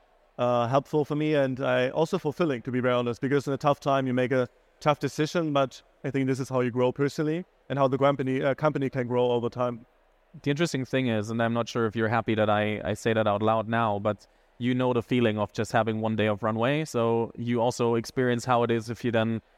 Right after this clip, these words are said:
Speaker 2: get issues with, um, all the funding environment and not everything is going your way. So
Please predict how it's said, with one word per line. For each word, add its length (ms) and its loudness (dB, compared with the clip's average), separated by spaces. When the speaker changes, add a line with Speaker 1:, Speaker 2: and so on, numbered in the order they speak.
Speaker 2:
get 180 2
issues 420 0
with, 440 -2
um, 380 2
all 200 -2
the 380 2
funding 300 0
environment 720 0
and 140 0
not 160 0
everything 340 -2
is 120 -2
going 240 -2
your 160 0
way. 300 0
So 580 -2